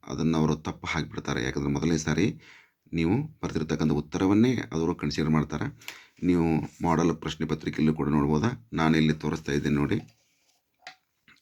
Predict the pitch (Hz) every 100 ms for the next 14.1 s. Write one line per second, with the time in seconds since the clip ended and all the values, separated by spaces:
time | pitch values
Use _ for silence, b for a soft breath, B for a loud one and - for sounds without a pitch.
0 | - 95 92 80 - b b b b -
1 | 110 107 107 107 80 76 78 117 b b
2 | b b _ 87 95 92 82 80 82 78
3 | 80 92 110 - - 80 80 82 104 -
4 | 73 92 95 87 80 85 82 80 80 82
5 | 78 78 78 78 76 78 82 71 65 -
6 | 104 113 87 - b b b b 80 85
7 | 82 78 78 78 92 110 76 76 71 71
8 | 71 76 - 67 58 67 - - 82 85
9 | 80 87 117 - 80 80 78 78 71 73
10 | 80 80 76 73 71 - 71 120 143 B
11 | B B _ 85 87 95 101 90 85 82
12 | 78 85 78 - - 78 76 85 80 78
13 | 76 73 76 76 73 78 78 76 71 73